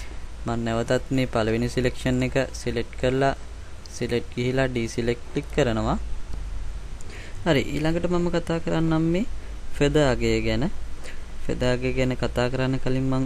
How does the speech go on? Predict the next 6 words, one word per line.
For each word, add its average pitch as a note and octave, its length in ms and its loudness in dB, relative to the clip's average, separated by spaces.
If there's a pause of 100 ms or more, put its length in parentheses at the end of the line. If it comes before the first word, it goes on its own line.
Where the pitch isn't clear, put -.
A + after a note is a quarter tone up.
(100)
නිව් A#2+ 180 0
ඩොකියුමන්ට් A#2 640 0
එකක් B2 120 -2 (840)
මං B2 180 -2 (140)
හදා B2+ 320 2
ගන්නවා. B2+ 480 0